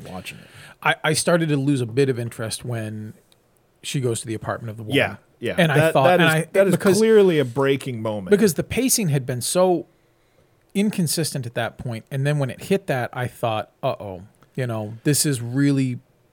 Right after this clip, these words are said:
Speaker 2: this
Speaker 1: Yeah.
Speaker 2: is really a bit of a problem, because if you don't pick up the pace and if you continue down this avenue at this pace," now I've kinda just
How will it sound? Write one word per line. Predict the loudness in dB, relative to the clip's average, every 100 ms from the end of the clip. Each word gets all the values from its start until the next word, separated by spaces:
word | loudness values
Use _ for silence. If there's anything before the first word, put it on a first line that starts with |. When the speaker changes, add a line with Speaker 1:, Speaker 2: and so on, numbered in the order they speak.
| _
Speaker 2:
this | -2 2
Speaker 1:
Yeah. |
Speaker 2:
is | 2
really | 2 0
a | 0
bit | -2
of | -4
a | -6
problem, | -4 -2 -2 -4 -8
because | -8 -8
if | -10 -8
you | -4 0
don't | 0 -4 -6
pick | -4 -2
up | -2 -2
the | -10
pace | -6 -6 -6 -10 -12 -12
and | -10
if | -10 -14
you | -12
continue | -12 -6 -4 -4
down | -6 -8 -8
this | -4 -2
avenue | -2 -4 -6 -12 -12 -14
at | -16 -12
this | -12 -10
pace," | -10 -10 -10 -12
now | -8 -6 -4
I've | -6 -8
kinda | -12 -12 -10
just | -10 -12